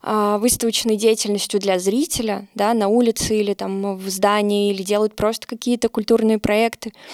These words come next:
они приобщают, э, зрителя к искусству, и зритель, э, так или иначе потом тоже может стать, э,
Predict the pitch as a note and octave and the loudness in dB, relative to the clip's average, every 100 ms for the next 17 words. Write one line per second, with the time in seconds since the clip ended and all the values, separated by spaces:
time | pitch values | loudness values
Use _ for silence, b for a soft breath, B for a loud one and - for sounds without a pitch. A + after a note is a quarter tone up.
0 | B B - G#3+ B3 - G#3 G3+ - B3 | B B -2 0 2 0 -2 -2 0 2
1 | A#3+ G#3+ - - G#3 G#3 G#3+ A3 G#3+ G3+ | 2 2 -4 -6 -2 0 0 -2 -4 -4
2 | A3+ - F#4 - C#4+ C4 B B B A#3 | -4 0 0 0 -2 -2 B B B -4
3 | G#3+ C4+ E4+ - B3 G#3 G3+ G3 F#3+ - | -2 0 0 0 0 0 0 0 -2 -4
4 | - G#3+ G#3+ C#4+ G#3+ - A#3 G3+ A#3+ C#4 | -2 0 2 2 0 -2 -2 0 2 2
5 | - B3+ D4+ A#3+ A3+ A#3 - - A3 A3 | 2 2 2 0 -2 -4 -6 -6 -4 -4
6 | G#3 - - G#3 G3+ G3+ | -6 -12 -12 -10 -10 -10